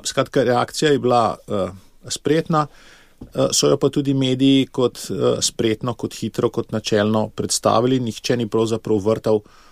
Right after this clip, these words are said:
od kod pa gospodu kralju ideja, da bi, eh, da bi moral, da bi bil ravno gospod Šoltes odličen direktor, eh, Uradnega lista. Čeprav, eh, a veste, med nami, med nama povedano,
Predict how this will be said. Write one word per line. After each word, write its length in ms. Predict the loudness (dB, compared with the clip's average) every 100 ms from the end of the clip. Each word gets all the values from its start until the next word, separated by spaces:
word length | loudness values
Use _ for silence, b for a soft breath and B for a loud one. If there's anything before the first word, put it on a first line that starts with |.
| b -2
od 160 | -2 0
kod 240 | 0 0
pa 100 | -2
gospodu 440 | -2 -4 -2 -2
kralju 520 | -2 -2 -2 0 -2 -4 _
ideja, 520 | -6 2 2 2 -2 -10 _ -20 -20 _ _ -16
da 240 | -6 -4
bi, 440 | -2 -2 -2 -2 -6 -12
eh, 320 | -4 -2 0 -2
da 160 | -2 -2
bi 120 | 0
moral, 300 | 2 4 4
da 120 | 2
bi 120 | 0 2
bil 180 | 4
ravno 240 | 4 4 2
gospod 280 | 0 -4 -4
Šoltes 480 | 0 0 0 -2
odličen 400 | -4 -6 -8 -4
direktor, 460 | -2 -2 -2 -2 -2
eh, 320 | -4 -18 -14 -10 -10 -12 -6
Uradnega 460 | 0 0 2 2
lista. 280 | 2 2 0
Čeprav, 340 | -2 -2 2 0 -2 B B B B B -10
eh, 60 | -10 B B -2
a 40 |
veste, 240 | -2 0 -2
med 160 | 0
nami, 360 | 2 2 2 -2 -6 _ -6
med 180 | -4 0
nama 280 | 2 2 0
povedano, 600 | 0 2 2 2 2